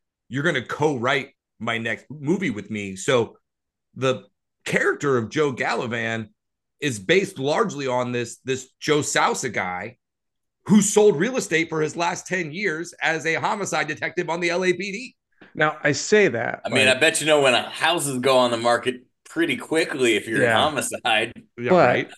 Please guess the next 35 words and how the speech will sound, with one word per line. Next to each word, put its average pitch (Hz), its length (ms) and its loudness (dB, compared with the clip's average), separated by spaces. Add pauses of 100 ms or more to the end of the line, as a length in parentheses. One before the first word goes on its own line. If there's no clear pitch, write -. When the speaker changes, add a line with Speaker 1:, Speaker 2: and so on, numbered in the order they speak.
Speaker 2:
I 156 140 4
also, 135 680 4
that's 135 320 0
my 131 120 2
favorite 117 380 -2
subplot 107 500 -4
of 98 80 -6
the 104 60 -8
movie. 110 400 -6 (260)
It's 117 160 -2
him 117 240 2
answering 113 460 0
the 104 60 -2
phone 104 600 -4
and 110 220 -4
doing 110 240 0
the 107 80 0
deals 107 600 -2 (100)
as 110 260 0
he's 107 220 -4
in 107 80 -6
shootouts 107 640 -2
and 107 100 -10
chases 107 720 -6
and, 107 180 -14 (520)
and 127 180 2
being 123 160 2
interrogated 107 720 -2
by 101 520 -4 (100)
Mako's 107 580 -2
crew 113 300 -2
of 101 140 -6
flunkies. 101 640 -6 (520)
Speaker 1:
Got 101 220 -2
to. 87 180 -8